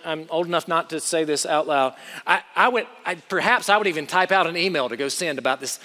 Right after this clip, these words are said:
or a tweet, or a Facebook post. And then right before I hit send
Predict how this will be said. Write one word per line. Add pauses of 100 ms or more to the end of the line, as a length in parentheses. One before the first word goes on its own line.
or
a
tweet, (360)
or
a
Facebook
post. (540)
And
then
right
before
I
hit
send